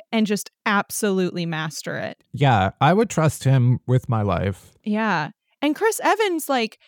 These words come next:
Speaker 1: I think that he, like, definitely could do the grocery shopping, and I feel like he'd be really good in a garden, but I don't know. Something about Kumail is just, is speaking to me in this one.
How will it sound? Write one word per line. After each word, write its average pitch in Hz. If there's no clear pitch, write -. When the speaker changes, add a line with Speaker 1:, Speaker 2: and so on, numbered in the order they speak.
Speaker 1:
I 330
think 370
that 427
he, 370
like, 294
definitely 294
could 269
do 269
the 254
grocery 233
shopping, 214
and 262
I 311
feel 339
like 392
he'd 339
be 294
really 226
good 202
in 208
a 185
garden, 233
but 269
I 247
don't 359
know. 330
Something 339
about 320
Kumail 302
is 233
just, -
is 214
speaking 262
to 196
me 165
in 156
this 156
one. -